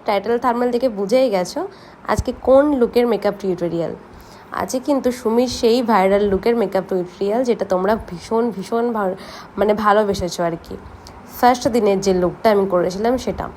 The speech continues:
কারণ তোমরা সুমিকে এরকম লুকে কখনোই দেখোনি, তাই কিন্তু দেখে পুরো শক হয়ে গেছো যে সুমিকেও এমন লাগতে পারে। সবাই ভীষণ ভালো কমপ্লিমেন্ট দিয়েছো, তার জন্য তোমাদের সবাইকে অনেক, অনেক ধন্যবাদ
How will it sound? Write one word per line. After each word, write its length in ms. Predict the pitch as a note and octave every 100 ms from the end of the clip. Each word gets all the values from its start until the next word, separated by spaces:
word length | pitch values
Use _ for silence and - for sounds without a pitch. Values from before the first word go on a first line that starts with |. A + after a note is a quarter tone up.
| - -
কারণ 220 | A3+ B3+
তোমরা 300 | G#3+ F#3 G3+
সুমিকে 360 | G3+ B3 B3
এরকম 300 | B3 F#3+ G#3
লুকে 220 | A3 G#3+ A#3
কখনোই 580 | G3+ - - A#3+ A3 A3+
দেখোনি, 500 | F3+ - - G#3 D4 - - - -
তাই 180 | G#3+ A3
কিন্তু 220 | A#3+ B3+
দেখে 260 | G3+ G3 A#3
পুরো 240 | A#3+ C#4
শক 340 | C#4 - F#3 F#3
হয়ে 180 | G3 F3+
গেছো 320 | F3 E3+ - E3+ - - -
যে 80 | G3
সুমিকেও 440 | G#3+ G#3 G3 C#4+
এমন 340 | D#4 G3 G#3+ B3+
লাগতে 380 | G#3+ F#3 -
পারে। 280 | - E3 D3+ - - - - - -
সবাই 360 | - G3+ F#3+ A3+
ভীষণ 320 | G3+ A3 C4
ভালো 260 | A3+ F#3 G3+
কমপ্লিমেন্ট 580 | A#3 A#3 A#3+ A#3 A#3+ A3
দিয়েছো, 280 | A3 A3
তার 180 | A3+ G3+
জন্য 200 | F#3 G#3
তোমাদের 320 | G3+ G3 G3
সবাইকে 640 | G#3 F#3+ F3 G3 G#3+ - A3
অনেক, 520 | F3+ F#3 A#3 B3+ -
অনেক 400 | F#3+ G3 B3 A3
ধন্যবাদ 520 | G3 E3+ E3+ F#3